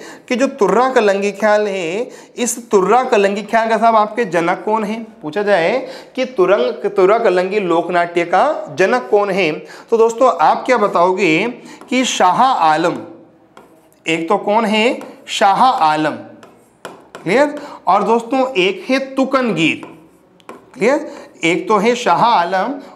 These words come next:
और एक है तुकनगीर। एक तो कौन होंगे? शाह आलम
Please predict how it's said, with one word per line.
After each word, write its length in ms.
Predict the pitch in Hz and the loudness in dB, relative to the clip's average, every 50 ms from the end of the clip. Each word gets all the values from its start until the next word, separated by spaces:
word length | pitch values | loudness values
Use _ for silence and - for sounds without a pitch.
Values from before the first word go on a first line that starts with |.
| - - | -4 0
और 180 | 175 185 208 208 | 2 2 2 2
एक 340 | 190 170 170 180 175 - | 0 0 0 0 0 0
है 60 | 262 269 269 | -2 -2 0
तुकनगीर। 800 | 269 - 277 269 277 254 226 208 185 170 160 131 113 - - - - - - - - - - - - | 0 -2 0 0 0 0 0 -2 0 0 0 0 -2 -4 -12 -18 -20 -20 -20 -20 -20 -20 -20 -8 -4
एक 200 | 151 156 180 - | -4 -4 -2 -2
तो 80 | 214 190 | -4 -4
कौन 220 | - 214 220 226 | -2 -2 0 0
होंगे? 460 | 226 226 233 214 175 185 226 277 - - | 0 0 0 0 0 0 0 -2 -4 -6
शाह 360 | - - - 190 175 165 220 | -8 -2 0 0 2 2 2
आलम 500 | 247 220 175 175 180 175 165 196 247 | 4 4 2 2 0 0 -2 -2 -4